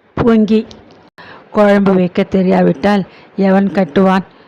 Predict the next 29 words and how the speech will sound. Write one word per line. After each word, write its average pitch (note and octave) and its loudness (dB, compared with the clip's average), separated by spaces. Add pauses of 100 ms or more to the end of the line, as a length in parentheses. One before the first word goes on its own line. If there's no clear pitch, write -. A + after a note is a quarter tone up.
(140)
குமரி G3+ 2
கொண்டு F#3 0
வந்த F#3 -2
ஆத்திரத்தை F3 -4
அடக்கி E3+ -6
கொண்டு F#3 0 (460)
நித்யா, G3 0 (320)
உன் G3+ 0
நண்பன் F#3+ 0
வந்திருக்க F3+ -2
குரல் G3 0
கொடு-, F3 -2
குரல் G#3 0
கொடுத்துவிட்டு F#3 -2 (300)
உள்ளே G3 2
சென்று F3 -4
விட்டாள். F3+ -2 (320)
அட, G3+ 0 (340)
உன்னை G3 2
பார்த்து G3+ 0
எத்தனை G3 0
வருஷமாச்சு? G3 -2 (400)
நீயே G#3 2
என்னை F#3+ 0
தேடிக்கிட்டு F#3+ -2
வந்திருப்பதை F#3 0 (380)
காண G3 0
ரொம்ப F#3+ 0 (100)
சந்தோஷமாகவும் F#3 -2